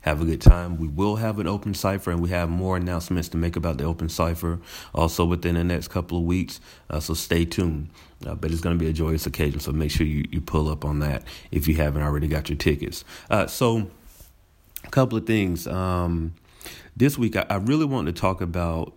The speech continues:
something that was super important. I posted a couple of weeks ago, I think maybe,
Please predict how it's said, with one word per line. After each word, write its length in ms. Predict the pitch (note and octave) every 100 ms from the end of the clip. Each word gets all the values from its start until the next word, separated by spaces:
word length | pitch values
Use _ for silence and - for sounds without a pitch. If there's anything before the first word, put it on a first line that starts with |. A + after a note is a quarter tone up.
| -
something 380 | - F#2 F2+ F2
that 180 | E2 F2
was 120 | E2+
super 320 | - F2 E2+
important. 600 | E2 D#2+ F2+ E2 E2 - - -
I 80 | G#2
posted 760 | - - E3 D#3+ - B2+ A#2+ G#2+
a 60 |
couple 420 | G2 - D#3 D3+ D3
of 160 | A#2
weeks 360 | A2+ A#2 A2 -
ago, 500 | A2+ A2 G#2+ G#2+ G#2+
I 80 | G2+
think 320 | - A2+ G#2+
maybe, 640 | G#2 A#2 A2+ A2 G#2+ G#2